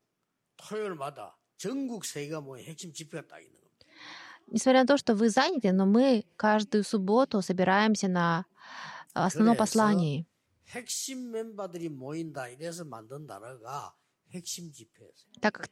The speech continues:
Speaker 2: собирались, э, собираются основные работники, поэтому мы так и назвали послание для основных работников.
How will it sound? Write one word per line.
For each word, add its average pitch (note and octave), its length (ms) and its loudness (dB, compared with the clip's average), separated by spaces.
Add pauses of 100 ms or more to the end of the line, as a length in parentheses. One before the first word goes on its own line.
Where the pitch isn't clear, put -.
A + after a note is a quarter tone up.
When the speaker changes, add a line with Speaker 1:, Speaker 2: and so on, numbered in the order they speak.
(120)
Speaker 2:
собирались, A3+ 920 4
э, - 140 0
собираются A3+ 720 4 (400)
основные A3 540 6
работники, G3+ 880 2 (120)
поэтому A3 320 6
мы A3 40 4
так A3 140 4
и - 20 6
назвали G#3 460 4
послание G#3 400 2
для F3+ 80 2
основных G3 260 0
работников. G3+ 640 0